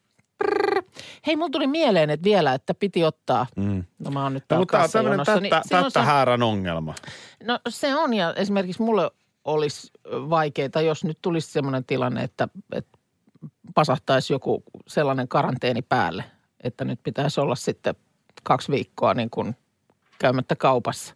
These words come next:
Speaker 2: Musta se tekisi
Speaker 1: Niin.
Speaker 2: ihan hyvää sulle. Siis ei se nyt siis niin kuin,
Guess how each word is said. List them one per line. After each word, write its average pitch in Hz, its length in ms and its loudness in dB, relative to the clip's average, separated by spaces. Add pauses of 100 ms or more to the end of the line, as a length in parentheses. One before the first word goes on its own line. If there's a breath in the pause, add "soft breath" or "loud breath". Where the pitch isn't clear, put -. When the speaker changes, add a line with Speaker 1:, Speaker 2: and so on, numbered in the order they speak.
(140)
Speaker 2:
Musta 135 260 0
se - 80 4
tekisi 101 300 0
Speaker 1:
Niin. 139 100 -2
Speaker 2:
ihan 101 340 0
hyvää 82 320 -4
sulle. - 340 -12
Siis - 280 -8
ei 170 140 2
se 185 160 0
nyt 185 200 -2
siis 196 240 -2
niin 196 140 2
kuin, 180 260 -4